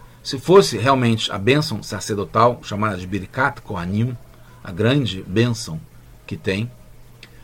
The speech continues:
poderia ser qualquer sa-, sa-, sacerdote, não é, não são só, não é só o Kohen Gadol, que Aaron é o Kohen Gadol nesse momento, que dá a bênção sacerdotal, poderia ser outros Kohanim.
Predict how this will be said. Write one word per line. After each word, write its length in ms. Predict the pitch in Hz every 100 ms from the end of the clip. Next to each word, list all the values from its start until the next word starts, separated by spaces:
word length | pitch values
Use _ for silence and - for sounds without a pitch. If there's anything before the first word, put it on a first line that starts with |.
| - -
poderia 260 | 120 135
ser 120 | -
qualquer 200 | 123 139
sa-, 180 | 127 147
sa-, 320 | 127 - 147
sacerdote, 680 | 123 - 139 131 139 135 98
não 160 | 110 123
é, 160 | 156 160
não 180 | 120 131
são 260 | - 156
só, 400 | 160 - 131 - - - - - -
não 180 | 117 127
é 60 | 156
só 240 | - 143
o 80 | 135
Kohen 220 | 127 131
Gadol, 440 | 120 110 135 101
que 200 | - -
Aaron 320 | 101 101 147 135 -
é 220 | 117 117 - -
o 80 | 104
Kohen 240 | - 110
Gadol 400 | 107 104 101 92
nesse 280 | 101 98 104
momento, 440 | 87 90 113 - - - - -
que 100 | 117
dá 200 | 107 131
a 40 |
bênção 300 | 113 123 -
sacerdotal, 280 | 147 165 123
poderia 280 | - 104 117
ser 120 | 113
outros 200 | 131 131
Kohanim. 380 | - 135 131 85